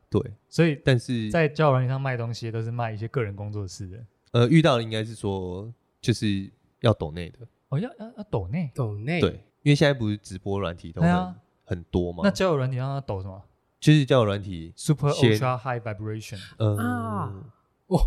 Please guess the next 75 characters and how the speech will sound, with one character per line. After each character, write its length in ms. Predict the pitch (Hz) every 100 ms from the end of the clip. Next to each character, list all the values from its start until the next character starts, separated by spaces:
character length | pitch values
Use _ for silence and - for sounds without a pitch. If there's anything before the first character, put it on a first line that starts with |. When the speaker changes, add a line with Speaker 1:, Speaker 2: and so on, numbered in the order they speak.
| - - -
Speaker 3:
我 100 | 175
知 160 | 202
道 180 | 208 214
了。 160 | 143 110
Speaker 2:
嗯。 200 | 156 139
Speaker 3:
还 120 | 196
有 120 | 233
看 240 | 175 220 220
过 120 | 220
一 80 | 220
种 200 | 160 117
是， 300 | 185 156 127 _ _ _
他 540 | - 196 196 202 202 185
会 180 | - 214
直 100 | 156
接 140 | 156
把 140 | 156 120
他 100 | 143
的 60 |
I 180 | 147 139
G 180 | 139 135
打 160 | 139 107
在 140 | 120
上 180 | - 107
面， 240 | 113 104 104 _ _ _ _ -
他 80 |
那 100 | 151
个 140 | 226 226
就 140 | 240
是 100 | 214
要 140 | 220 214
求， 400 | - 143 143 143
Speaker 2:
哎。 80 | - - -
Speaker 3:
求 140 | 139
订 220 | 143 170
阅， 180 | 165 160 -
求 180 | 147
那 120 | 160 175
个 100 | 143
的 100 | 131
啊。 80 |
Speaker 2:
哦。 280 | 185 202 202
Speaker 1:
嗯， 220 | 127 107 107
追 140 | 107
踪 160 | 104 98
数。 100 | 240
Speaker 2:
或 80 | 196
者 80 |
是 140 | 151 139
那 80 | 135
个， 20 |
Speaker 3:
求 20 |
追 60 | 156
踪 200 | 151 143
数 40 |
的。 40 | 147
Speaker 2:
是 60 |
不 80 | 208
是 100 | 196
会 180 | 190 202
有， 220 | 123 110 _
会 160 | - 185
有 80 |
人 320 | 135 113 113 135
把 160 | 131 113
那 100 | 151
个 120 | 156
什 120 | -
么 120 | 120 113
连 200 | 117 127
结 200 | 120 117
打 180 | 101
在 60 | 107
上 100 | 123
面？ 160 | 117